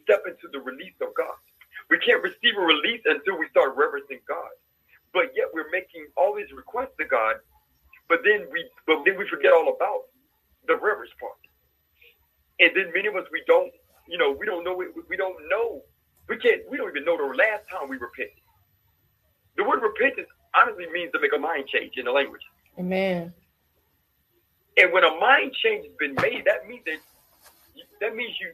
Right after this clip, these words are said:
Speaker 1: step away from it. You repent from it, or you confess it, step away from it. Don't, and do not go back and revisit the sin.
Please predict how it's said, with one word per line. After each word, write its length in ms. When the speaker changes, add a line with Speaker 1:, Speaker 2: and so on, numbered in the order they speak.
Speaker 1:
step 260
away 320
from 180
it. 100
You 180
repent 360
from 220
it, 100
or 100
you 120
confess 420
it, 160
step 200
away 300
from 200
it. 160
Don't, 300
and 140
do 120
not 280
go 100
back 120
and 80
revisit 280
the 220
sin. 80